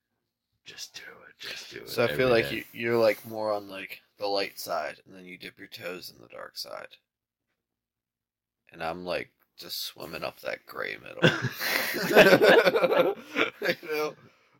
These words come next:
Speaker 2: I'm like, "I'm not completely evil, but I'm definitely not a good guy." <laughs> Like
Speaker 1: Yeah, and I mean, there, there's definitely a fine line. I mean, I don't know
Speaker 2: And
Speaker 1: about
Speaker 2: you know me, I still have dick tendencies. I still
Speaker 1: Yeah.
Speaker 2: do little things that are like, "Why would you?"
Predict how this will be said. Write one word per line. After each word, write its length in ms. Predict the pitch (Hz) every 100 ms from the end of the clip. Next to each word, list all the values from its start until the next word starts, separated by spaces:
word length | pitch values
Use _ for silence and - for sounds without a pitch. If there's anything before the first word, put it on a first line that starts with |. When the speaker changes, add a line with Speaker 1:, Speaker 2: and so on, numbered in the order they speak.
| _
Speaker 2:
I'm 160 | 131 185
like, 320 | 127 - - _
"I'm 120 | - 392
not 220 | 277 -
completely 580 | 156 139 - 180 147 131 127
evil, 280 | 117 120 113
but 140 | 113
I'm 120 | 127
definitely 340 | 139 175 135 131
not 220 | 117 107
a 80 | 104
good 240 | 107 98
guy." 300 | - 101 -
<laughs> 40 | 120
Like 240 | 120 - - - - - _ _ _
Speaker 1:
Yeah, 160 | - 107
and 80 | 101
I 60 |
mean, 220 | 110 110 110
there, 120 | 113
there's 200 | 107 110
definitely 340 | 120 113 101 90
a 40 |
fine 380 | - 76 73 71
line. 300 | 71 67 67 65
I 60 | 67
mean, 140 | 67 69 _ _ _ _ _ _ _ _
I 80 | 78
don't 120 | 78
know 180 | 76 73
Speaker 2:
And 80 | 69
Speaker 1:
about 120 | 135
Speaker 2:
you 100 | 151
know 120 | 143
me, 140 | 92 90
I 100 | 117
still 220 | - 160 110
have 100 | -
dick 240 | 101 -
tendencies. 800 | - 101 92 110 - - - - _ _ -
I 40 |
still 260 | 120 131 113
Speaker 1:
Yeah. 60 |
Speaker 2:
do 300 | - 101 101 113
little 300 | 113 101 -
things 580 | - - - - - -
that 100 | -
are 80 | -
like, 180 | - _
"Why 360 | 127 127 127 - - _
would 220 | 113 -
you?" 400 | - 58 58 -